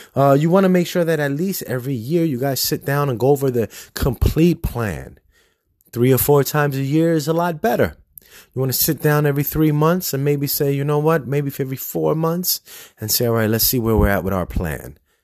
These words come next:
Right? If you discuss it every day, it can get tiring.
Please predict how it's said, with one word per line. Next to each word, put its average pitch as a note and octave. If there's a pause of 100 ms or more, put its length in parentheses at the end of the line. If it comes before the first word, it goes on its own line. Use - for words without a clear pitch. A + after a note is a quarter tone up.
(340)
Right? F#3+
If D#3+
you E3
discuss D#3+
it D#3+
every C#3
day, D3
it C#3
can C3+
get A#2+
tiring. B2+